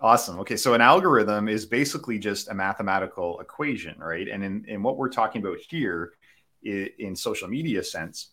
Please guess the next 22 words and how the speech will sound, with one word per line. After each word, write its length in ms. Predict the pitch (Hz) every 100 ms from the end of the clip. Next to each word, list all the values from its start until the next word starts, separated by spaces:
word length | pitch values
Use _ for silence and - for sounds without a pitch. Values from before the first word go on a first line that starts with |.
| _ _ _
when 160 | 123 117
you 80 | 98
hear 160 | 107
the 80 | 98
word 180 | 92 92
algorithm, 640 | 80 85 85 82 80 82 _ _ _ _ -
what 140 | 117
they're 160 | 120 143
talking 320 | 143 113 120
about 180 | 107 92
is 140 | 92
how 460 | - - 104 117 143
the 100 | 151
platform 560 | - 104 107 - 104
is 240 | 107 98 85
deciding 760 | 95 - 110 104 90 80 82 - _ _ _ _ _ _ _ _ -
what 360 | 101 104 107
piece 260 | - 98 -
of 140 | 98
content 560 | - 80 87 - 85 -
to 100 | 92
show 580 | - - 78 80 82